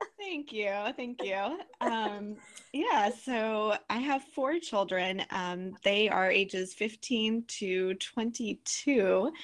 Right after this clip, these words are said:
And, um, when I was separated and, and launched myself down a path of divorce from my ex, that was ten years ago. So they were just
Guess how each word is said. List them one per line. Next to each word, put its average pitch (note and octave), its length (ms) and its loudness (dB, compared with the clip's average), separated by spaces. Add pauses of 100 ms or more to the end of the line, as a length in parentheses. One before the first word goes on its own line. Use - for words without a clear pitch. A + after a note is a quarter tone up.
(600)
And, A#3+ 580 10 (200)
um, F3+ 460 -2 (120)
when G#3+ 340 4
I B3 680 6 (100)
was G3+ 720 0
separated G3 640 6
and, F3 320 2
and F#3 100 2
launched F3+ 380 2
myself G#3 400 6
down G3 220 2
a - 20 0
path F3+ 300 4
of F3+ 300 0
divorce F#3 420 -2
from G3+ 180 -2
my F#3+ 220 4
ex, F3+ 260 2
that G3 160 8
was A3+ 200 2
ten A#3+ 260 0
years F#3 260 4
ago. E3+ 320 2
So - 160 -6
they F3+ 160 2
were G3 180 2
just G#3 360 -4